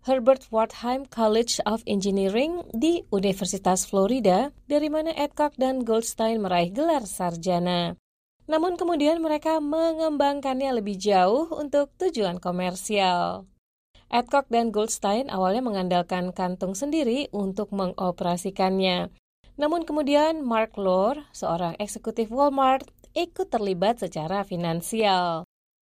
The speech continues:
Pada Agustus dua ribu dua puluh dua, United Airlines memberi Archer sepuluh juta dolar sebagai uang pangkal pembelian seratus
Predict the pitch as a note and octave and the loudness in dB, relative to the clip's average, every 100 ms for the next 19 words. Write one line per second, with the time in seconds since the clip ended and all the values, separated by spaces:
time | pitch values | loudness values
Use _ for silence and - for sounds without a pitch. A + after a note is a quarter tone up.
0 | _ _ - D4 C#4+ C#4 D4+ E4+ E4 A#3+ | _ _ -4 2 2 0 -2 -2 -2 2
1 | B3 B3 A3+ A3+ A3 A3 G#3+ G3 F#3+ G#3+ | 2 2 0 0 0 -2 -2 0 2 2
2 | C#4 C4 F#3+ F#3 F#3 F#3 G3+ G3 G#3 G#3+ | 0 -2 -2 -2 -6 -4 -2 0 0 0
3 | A#3 - G3 F#3+ F#3 F#3+ F#3 - G#3 G3+ | -2 -2 -2 -2 0 2 2 0 -2 -2
4 | A#3 B3+ D#4+ C#4 - - G3+ D4 D4 B3 | -2 0 -2 -6 -12 -10 -6 -4 -4 -4
5 | C4+ C#4 B3 A#3+ C4 F4 F4+ - - G#3+ | -2 0 2 2 2 0 -4 -10 -2 0
6 | F#3 G3 - B3+ D4 D4 D4 C#4+ C4+ C#4+ | 0 0 0 0 0 -2 -6 -6 -4 -4
7 | C#4 A#3 A3 A3 A3 A3 A#3 - E3+ F3 | -2 0 0 2 2 2 0 -6 -2 -2
8 | A3 C#4+ D4 - | 0 -2 -2 -4